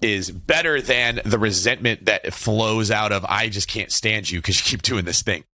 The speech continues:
And I feel like that translates pretty nice into real estate, because what I've learned is that if I do any of the job that I don't like,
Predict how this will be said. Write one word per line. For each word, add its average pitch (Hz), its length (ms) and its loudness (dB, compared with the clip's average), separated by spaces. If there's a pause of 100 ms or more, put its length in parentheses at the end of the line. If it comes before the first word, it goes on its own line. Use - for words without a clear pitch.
And 135 120 4
I 123 80 2
feel 165 300 2
like 156 300 0
that 143 240 2
translates 143 580 2
pretty 135 280 0
nice 120 300 0
into 113 280 0
real 147 200 2
estate, 104 380 0
because 107 240 -2
what 107 180 -2
I've 139 280 2
learned 120 300 2
is 90 140 2
that 92 300 0 (100)
if - 240 0
I 120 200 4
do 147 260 -2
any 135 260 0
of 143 100 -2
the 147 80 0
job 107 420 0
that 98 100 0
I 90 80 0
don't 95 380 -2
like, 80 420 -6